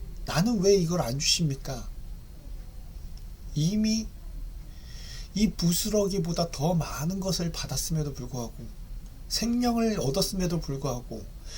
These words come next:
생명보다 귀한 것이 없음에도 불구하고,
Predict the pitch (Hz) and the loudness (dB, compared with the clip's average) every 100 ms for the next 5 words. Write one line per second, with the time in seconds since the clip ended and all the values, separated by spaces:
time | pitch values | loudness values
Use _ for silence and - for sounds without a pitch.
0 | - - - 214 247 233 214 208 - 160 | -10 -6 -2 2 4 4 6 4 4 6
1 | 185 196 190 165 156 127 147 - 214 202 | 6 6 4 0 0 0 0 2 2 4
2 | 190 165 - - 156 143 175 156 170 156 | 2 2 2 4 4 4 4 6 6 6